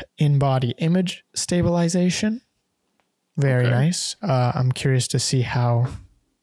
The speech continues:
Speaker 1: how good that looks, 'cause a lot of these cameras now are starting to look just so smooth with
Speaker 2: Mm-hmm.
Speaker 1: no gimbal or, like, nothing, just the
Speaker 2: Yeah.
Speaker 1: in-body image stabilization,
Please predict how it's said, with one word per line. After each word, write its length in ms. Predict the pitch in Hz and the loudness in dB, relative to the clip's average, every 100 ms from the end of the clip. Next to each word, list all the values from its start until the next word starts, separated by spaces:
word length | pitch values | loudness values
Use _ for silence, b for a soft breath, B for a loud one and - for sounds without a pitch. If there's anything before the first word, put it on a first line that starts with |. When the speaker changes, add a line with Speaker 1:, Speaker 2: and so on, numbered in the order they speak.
| _ _ | _ _
Speaker 1:
how 140 | - 123 | -4 -2
good 220 | 127 123 | 0 0
that 160 | 123 | 0
looks, 400 | 127 135 - - | 0 0 -2 -6
'cause 480 | - 120 - - - _ _ | -4 -2 -2 -6 -8 _ _
a 80 | 139 | -4
lot 340 | 131 123 120 123 | -2 0 2 2
of 80 | |
these 180 | 123 120 | 0 -2
cameras 460 | - 127 123 131 127 | -2 -2 0 0 0
now 220 | 123 127 | 0 0
are 120 | 131 | 0
starting 440 | 123 - 127 123 120 | -2 -2 -2 0 -2
to 100 | - | -2
look 480 | 120 117 - - - _ _ _ _ _ _ _ _ _ | -2 -2 -6 -16 -20 _ _ _ _ _ _ _ _ _
just 360 | - 120 - - | -4 -4 -6 -6
so 360 | - 117 117 | -4 0 0
smooth 520 | 113 - 131 147 120 - - _ _ | -2 -2 0 0 -2 -6 -10 _ _
with 260 | 135 117 113 | -2 -2 -2
Speaker 2:
Mm-hmm. 120 | 107 - _ _ _ | -8 -12 _ _ _
Speaker 1:
no 600 | 147 127 123 117 113 117 117 | -2 2 2 2 2 0 -2
gimbal 540 | 127 123 123 120 117 120 | -2 0 0 0 0 0
or, 160 | 117 123 | -2 -4
like, 140 | - - 135 | -12 -10 -4
nothing, 520 | 123 131 135 113 123 | -2 0 -2 -4 -8
just 320 | - 120 - - _ _ - | -6 -6 -6 -10 _ _ -8
the 120 | 127 | -2
Speaker 2:
Yeah. 160 | 117 117 - _ _ | 0 -2 -6 _ _
Speaker 1:
in-body 440 | 139 123 123 120 120 | -4 0 0 0 0
image 420 | 120 120 - - | -2 -4 -8 -10
stabilization, 880 | - - 131 123 123 127 135 - | -8 -4 -2 0 0 0 -2 -2